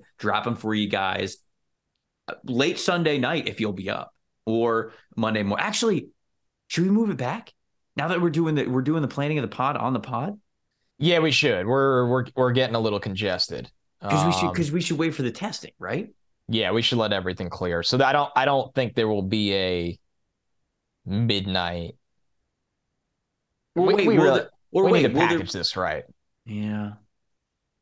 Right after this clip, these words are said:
Speaker 2: Why don't we just drop it on? Hmm. I'm
Speaker 1: It
Speaker 2: all over
Speaker 1: will
Speaker 2: the place.
Speaker 1: come out.
Speaker 2: <laughs> Before
Speaker 1: We're s-,
Speaker 2: Tu-, before,
Speaker 1: we're, this
Speaker 2: before
Speaker 1: is,
Speaker 2: Tuesday <laughs> ends.
Speaker 1: this tra-, this tradition can never die on this
Speaker 2: No,
Speaker 1: podcast.
Speaker 2: no,
Speaker 1: And
Speaker 2: it's
Speaker 1: we,
Speaker 2: really good. I think
Speaker 1: when
Speaker 2: everybody
Speaker 1: we,
Speaker 2: likes it.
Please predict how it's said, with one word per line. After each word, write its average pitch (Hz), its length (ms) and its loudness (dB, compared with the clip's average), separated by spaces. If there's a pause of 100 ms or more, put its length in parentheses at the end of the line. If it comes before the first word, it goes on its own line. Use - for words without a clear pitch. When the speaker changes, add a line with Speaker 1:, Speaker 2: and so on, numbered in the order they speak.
(300)
Speaker 2:
Why 180 160 2
don't 214 140 2
we 208 80 2
just 160 240 -2
drop 165 280 2
it 170 140 4
on? 139 640 0 (2000)
Hmm. 110 60 -6
I'm 95 200 -8 (520)
Speaker 1:
It 339 180 2
Speaker 2:
all 185 100 2
over 233 80 4
Speaker 1:
will 330 220 4
Speaker 2:
the 381 60 2
place. - 100 0
Speaker 1:
come 311 200 4
out. 285 480 0 (460)
Speaker 2:
<laughs> - 460 -16
Before 190 240 6
Speaker 1:
We're 214 100 8
s-, - 140 0
Speaker 2:
Tu-, 185 160 2
before, 185 340 4
Speaker 1:
we're, 202 360 4 (260)
this 214 180 2
Speaker 2:
before 220 200 6
Speaker 1:
is, - 80 0
Speaker 2:
Tuesday 185 420 4
<laughs> - 180 -6
ends. - 380 -8
Speaker 1:
this 269 260 2
tra-, 214 300 2
this 214 280 0
tradition 180 640 2
can 117 180 0
never 127 300 0
die 92 340 -2
on 104 140 -2
this 107 200 -2
Speaker 2:
No, 113 60 2
Speaker 1:
podcast. 135 400 4
Speaker 2:
no, 143 160 4
Speaker 1:
And 147 120 4
Speaker 2:
it's 165 100 -2
Speaker 1:
we, 175 60 4
Speaker 2:
really 151 180 4
good. 120 260 4
I 110 80 2
think 175 140 2
Speaker 1:
when 190 140 4
Speaker 2:
everybody - 180 4
Speaker 1:
we, - 80 6
Speaker 2:
likes 131 320 2
it. 92 220 -4